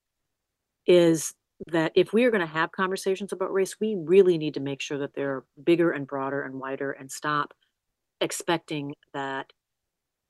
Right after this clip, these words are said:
people of color are gonna carry that conversation, or if we're talking about trying to push America forward, people of color, and m-, more specifically Black people, are gonna be the ones doing the work. I mean, it's hard for the people of color to solve a problem that is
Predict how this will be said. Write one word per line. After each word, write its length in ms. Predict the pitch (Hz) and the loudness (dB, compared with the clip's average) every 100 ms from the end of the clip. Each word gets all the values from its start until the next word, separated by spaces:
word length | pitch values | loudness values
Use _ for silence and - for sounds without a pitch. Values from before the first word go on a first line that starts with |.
| - | -8
people 300 | - 208 170 | 0 2 2
of 100 | 156 | -2
color 260 | - 160 160 | -2 -2 -2
are 120 | 147 | -4
gonna 160 | 139 | -8
carry 340 | 135 - 151 165 | -12 -6 -2 0
that 160 | 175 | -2
conversation, 680 | - 170 175 175 185 180 185 | -6 -10 -10 -4 -4 -4 -6
or 220 | 160 151 | -6 -6
if 160 | 139 - | -6 -10
we're 100 | 151 | -10
talking 320 | - 170 156 | -4 -4 -4
about 180 | 156 151 | -8 -10
trying 200 | - 143 | -10 -12
to 40 | - | -12
push 280 | - 147 | -10 -10
America 360 | 147 139 135 131 | -8 -10 -10 -14
forward, 500 | - 139 143 170 175 _ _ _ _ | -12 -8 -4 -4 -6 _ _ _ _
people 260 | - 208 180 | -2 0 2
of 100 | 180 | 0
color, 320 | - 151 151 | -2 -2 -2
and 320 | 147 147 147 | -4 -6 -6
m-, 180 | 147 147 | -8 -8
more 240 | 151 151 | -8 -6
specifically 500 | 147 - 151 147 151 | -8 -10 -12 -10 -8
Black 260 | 135 143 147 | -6 -6 -6
people, 260 | 156 - 143 | -8 -8 -8
are 40 | |
gonna 140 | 139 | -8
be 120 | 139 139 | -8 -6
the 100 | 143 | -6
ones 220 | 143 131 | -6 -6
doing 280 | 147 147 139 | -4 -4 -4
the 60 | |
work. 300 | 127 - - - _ _ _ _ - | -6 -8 -8 -16 _ _ _ _ 0
I 20 | |
mean, 160 | 180 165 | 2 2
it's 140 | 160 | -2
hard 380 | - 190 214 202 | 0 4 6 4
for 200 | 190 165 - | 0 -2 -4
the 120 | 165 | -10
people 360 | - 196 180 | -4 0 0
of 100 | 160 | -2
color 340 | - 196 180 170 | -4 -2 0 0
to 160 | - | -4
solve 340 | 147 - 147 143 | -10 -6 -6 -6
a 60 | |
problem 460 | - 165 151 156 143 | -10 -6 -4 -6 -8
that 140 | 143 | -8
is 240 | 143 139 | -6 -8